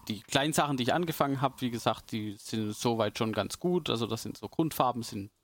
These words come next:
im Prinzip alle drauf. Da ist noch Shade und Highlight, wobei das auch nicht so viel Arbeit dann ist, nicht mehr. Und dann fehlt halt noch der, äh, Rumpf oder der Körper an sich quasi. Aber also nach den Spielen, gerade dann gegen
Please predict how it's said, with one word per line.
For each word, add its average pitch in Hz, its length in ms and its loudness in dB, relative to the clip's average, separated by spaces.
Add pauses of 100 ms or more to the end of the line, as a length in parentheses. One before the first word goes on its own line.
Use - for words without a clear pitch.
(160)
im 123 120 -6
Prinzip - 340 -4
alle 101 160 2
drauf. 135 580 0
Da - 100 0
ist 104 180 -4
noch 95 100 -4
Shade 120 380 2
und 104 100 -2
Highlight, 120 460 4
wobei 104 260 2
das - 160 -6
auch 95 180 0
nicht - 140 -10
so 104 140 2
viel - 180 0
Arbeit 95 320 0
dann - 160 -4
ist, - 280 -10 (100)
nicht - 200 -12
mehr. 90 200 0 (260)
Und 104 100 0
dann 113 120 2
fehlt 113 260 2
halt 107 160 2
noch - 160 -4
der, 92 320 2 (120)
äh, - 240 0 (220)
Rumpf 123 400 -2 (200)
oder 95 180 0
der 95 120 -2
Körper 104 360 2
an 98 140 0
sich - 240 -6
quasi. 107 460 0 (100)
Aber 98 460 2 (300)
also 117 160 0
nach 117 140 2
den 127 140 2
Spielen, 139 560 0 (640)
gerade 117 240 2
dann 113 240 0
gegen 110 580 0